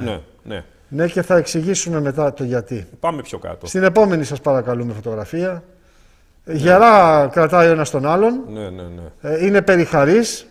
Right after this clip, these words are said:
Speaker 1: Ναι.
Speaker 2: Πανηγυρίζουνε. Για, ε, έχουνε βγάλει και τους δεκάρικους στα μικρόφωνα.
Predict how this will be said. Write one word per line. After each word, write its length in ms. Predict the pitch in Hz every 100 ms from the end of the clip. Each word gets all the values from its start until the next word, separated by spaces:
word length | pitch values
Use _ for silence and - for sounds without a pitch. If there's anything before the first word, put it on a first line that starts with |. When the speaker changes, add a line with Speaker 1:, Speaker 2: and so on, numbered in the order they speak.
| -
Speaker 1:
Ναι. 80 | 98 78 - _
Speaker 2:
Πανηγυρίζουνε. 1040 | 170 170 156 143 143 175 185 214 233 226 - _ _ _ _ _
Για, 280 | 180 156 175
ε, 240 | 170 165 170
έχουνε 240 | 175 170
βγάλει 260 | 160 175 156
και 100 | 151
τους 160 | 139
δεκάρικους 600 | 147 151 160 143 131 -
στα 140 | - 135
μικρόφωνα. 640 | 123 156 156 202 220